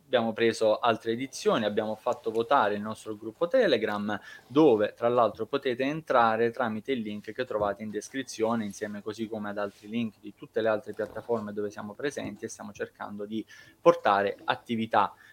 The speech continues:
magari come Facebook e Instagram già dal passato, dal principio, oppure come Discord, dove tra l'altro ad aprile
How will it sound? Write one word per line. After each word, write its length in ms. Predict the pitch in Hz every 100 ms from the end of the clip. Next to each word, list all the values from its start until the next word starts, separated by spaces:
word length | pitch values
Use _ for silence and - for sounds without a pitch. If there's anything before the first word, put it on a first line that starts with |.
| _
magari 320 | - 107 120
come 180 | 117 117
Facebook 460 | 113 127 113 120 -
e 140 | 123
Instagram 500 | 123 113 110 113 110
già 560 | 110 - 113 110 107 107
dal 220 | 107 110
passato, 560 | - 170 - 107 120 107
dal 160 | 104 -
principio, 580 | 156 156 - 107 113
oppure 300 | 135 - 117
come 200 | 110 117
Discord, 600 | 127 113 104 - 123 117 143
dove 520 | 143 180 165 143 143
tra 160 | 151
l'altro 460 | 151 156 135 117 139
ad 100 | 175
aprile 720 | 160 139 131 113 107 110 117